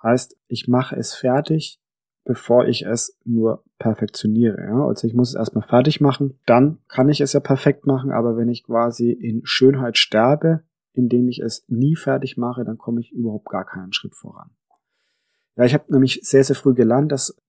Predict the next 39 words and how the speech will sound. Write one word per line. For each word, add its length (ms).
ich 160
mit 160
Projekten 440
einfach 340
beginnen 500
muss, 400
auch 260
wenn 140
sie 100
nicht 140
zu 240
hundert 320
Prozent 680
gut 200
vorbereitet 720
sind. 400
Meistens 460
ist 80
es 120
ja 120
auch 140
tatsächlich 560
so, 360
dass 260
wir 380
während 480
der 100
Umsetzung 520
dann 220
auf 360
noch 280
mehr 460
Punkte 500
stoßen, 420
beziehungsweise 720
noch 160
mehr 160
Erkenntnisse 560
bekommen, 560